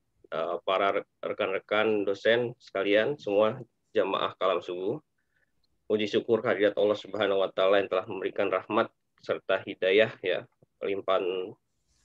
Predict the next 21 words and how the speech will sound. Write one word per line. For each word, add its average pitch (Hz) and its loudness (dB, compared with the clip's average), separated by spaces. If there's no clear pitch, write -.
taufik 110 0
hidayah 104 6
dan 98 0
inayahnya 98 2
kepada 90 -4
kita 98 -2
semua, 110 0
sehingga 92 -4
kita 101 -2
hari 98 0
ini 104 2
bisa 98 0
berkumpul, 117 4
eh, 98 2
dalam 104 2
pengajian 107 2
rutin 107 0
kita 104 0
ya, 98 0
kalam 95 -2
subuh. 101 -2